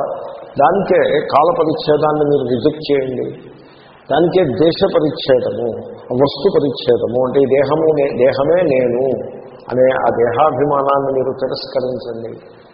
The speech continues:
అంటే దేశ, కాల, వస్తు పరిచ్ఛేదములను మీరు ఆ ధ్యానం చేత తిరస్కరించాలి. ధ్యానము అంటే మీరు శ్రవణం, మననం చేశాక నిధిధ్యాసనం వస్తుంది. శ్రవణం చేయకుండా ఈ సమాచారం అంతా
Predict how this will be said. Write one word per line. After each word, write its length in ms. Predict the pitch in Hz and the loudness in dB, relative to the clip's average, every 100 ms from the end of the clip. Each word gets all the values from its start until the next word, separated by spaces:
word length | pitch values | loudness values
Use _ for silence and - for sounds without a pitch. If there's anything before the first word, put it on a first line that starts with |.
| - - - _ - | -20 -20 -20 _ -8
అంటే 200 | 143 208 139 - 127 | -2 -2 -4 -6 -6
దేశ, 220 | 120 123 139 170 - - - 113 | -6 -2 -2 -2 -8 -14 -12 -6
కాల, 260 | 117 123 151 170 175 - 127 120 | -4 2 2 2 -2 -8 -2 -2
వస్తు 320 | 120 - 170 - | -2 -4 -4 0
పరిచ్ఛేదములను 1040 | 135 139 - 135 123 117 110 107 107 139 202 - - - - - - | -2 -2 -4 0 2 0 -2 -2 0 0 -2 -4 -12 -16 -20 -20 -2
మీరు 180 | 131 135 | 2 4
ఆ 60 | 123 117 - | 2 0 -4
ధ్యానం 380 | - 127 156 147 | -2 2 2 2
చేత 200 | 135 147 - - | 0 0 0 0
తిరస్కరించాలి. 840 | 143 - - 113 110 104 104 - - - - - 85 | -2 -2 -2 -2 -4 -10 -12 -14 -20 -20 -20 -14 -8
ధ్యానము 360 | 107 131 165 180 | -2 2 2 2
అంటే 180 | 175 185 208 | 2 0 0
మీరు 140 | 180 147 | 0 -2
శ్రవణం, 460 | - 120 135 175 196 180 135 | -4 -2 0 0 0 -2 -2
మననం 320 | 139 160 165 - | 0 0 -2 -2
చేశాక 440 | 147 175 175 - 214 | -2 0 0 0 0
నిధిధ్యాసనం 680 | 190 202 165 180 - 233 160 | 0 -2 0 0 0 -2 -2
వస్తుంది. 360 | - - 165 113 - | -4 -8 -10 -10 -12
శ్రవణం 360 | - 113 139 151 | -10 -6 -4 0
చేయకుండా 440 | 151 156 156 156 156 139 | 0 2 0 2 2 2
ఈ 40 | 131 | -2
సమాచారం 460 | 127 139 135 139 139 | -2 -2 0 0 -2
అంతా 180 | - | 0